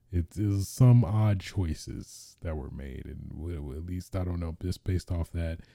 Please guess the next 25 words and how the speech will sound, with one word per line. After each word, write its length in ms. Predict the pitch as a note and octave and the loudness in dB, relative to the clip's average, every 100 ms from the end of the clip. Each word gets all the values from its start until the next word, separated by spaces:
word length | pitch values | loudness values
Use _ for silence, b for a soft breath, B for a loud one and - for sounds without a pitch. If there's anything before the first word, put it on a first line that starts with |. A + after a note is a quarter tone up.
| b | b
And 140 | - G#2+ | 4 6
considering 420 | - - D3 G#2+ | 8 10 12 12
I've 140 | G#2 | 10
not 240 | G2 A2+ F#2 | 10 8 8
really 240 | G2+ F#2+ | 6 6
played 300 | E2+ G#2+ G2+ | 4 4 4
the 60 | F2 | 4
multiplayer 540 | E2 E2+ - - D2+ | 0 0 -2 -4 -2
since 220 | - F#2+ | -2 -4
I 60 | F2 | -2
was 160 | D#2+ D#2 | -2 -2
done 260 | E2 D#2+ | -4 -4
with 240 | D#2 D#2 D2 | -4 -6 -6
it, 160 | C#2+ - b b b b - | -10 -12 b b b b -2
um, 520 | E2 D#2 D#2 D2 D2 | 0 0 0 -2 -4
but 100 | - | -2
I 80 | D#2+ | 0
have 300 | C2 G2 F#2 | 2 2 2
played 280 | - E2+ D#2 | 0 -2 -2
multiplayer 460 | D#2 D#2 - D#2 | 0 -2 -2 -4
for 120 | D2+ - | -4 -8
Street 220 | - F2 | -8 -8
Fighter 220 | - D2+ | -6 -6
six, 400 | - - D#2+ - | -4 -4 -4 -6
and 320 | D#2+ D2 D2+ | -6 -6 -10